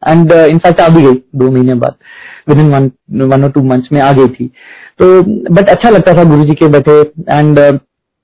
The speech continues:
अ, like, अ, I used to li-, literally गुरुजी जो देते थे प्रसाद उधर, वो उसमें भी, like, टेस्ट ही अलग होता था। जो, जो,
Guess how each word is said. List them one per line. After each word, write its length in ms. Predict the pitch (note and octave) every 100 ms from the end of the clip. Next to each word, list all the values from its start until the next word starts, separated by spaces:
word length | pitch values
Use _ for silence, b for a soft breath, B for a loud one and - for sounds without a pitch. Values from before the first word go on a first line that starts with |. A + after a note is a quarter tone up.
| _ _
अ, 340 | B2+ D3 C#3+ C#3
like, 440 | G#2+ C#3 E3 E3
अ, 340 | - A2+ A2+ D#3
I 40 |
used 260 | E3+ F3+ F#3+
to 100 | F3+
li-, 240 | E3 D#3+
literally 480 | D#3 D3+ F#3 F#3 D#3
गुरुजी 260 | D3+ D#3
जो 260 | D#3 C3+ F3+
देते 280 | D3 D3 F#3+
थे 140 | F#3+
प्रसाद 520 | F3+ C#3+ - C3+ C#3 B B B -
उधर, 340 | C3+ D3 G#3 B B B F3
वो 140 | E3
उसमें 600 | B3 A4 G#3 - A3+ A#3+
भी, 200 | A#3+ A#3 - - F#3
like, 160 | G3 - -
टेस्ट 260 | A3 -
ही 60 | B3
अलग 200 | F#3 D3+
होता 180 | C#3+ C3
था। 240 | C3+ - _ -
जो, 220 | C#3+ E3
जो, 280 | D#3 F3 D#3